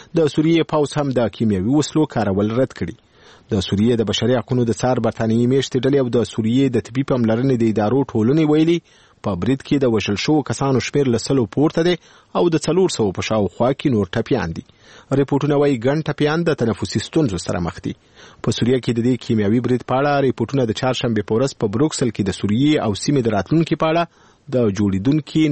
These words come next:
نړیوال کانفرنس څخه مخکې خپارېږي. د سوریې په شپږ کلنۍ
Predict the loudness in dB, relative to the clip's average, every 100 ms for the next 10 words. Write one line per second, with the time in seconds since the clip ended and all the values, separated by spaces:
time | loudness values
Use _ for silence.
0 | 0 2 0 0 -2 -6 -4 -2 -2 -2
1 | -4 -2 -2 -4 -8 -4 -2 0 0 0
2 | -2 -4 -18 -20 -20 -6 0 0 0 2
3 | 2 2 0 -2 -2 -4 -6 -6 -2 0
4 | 2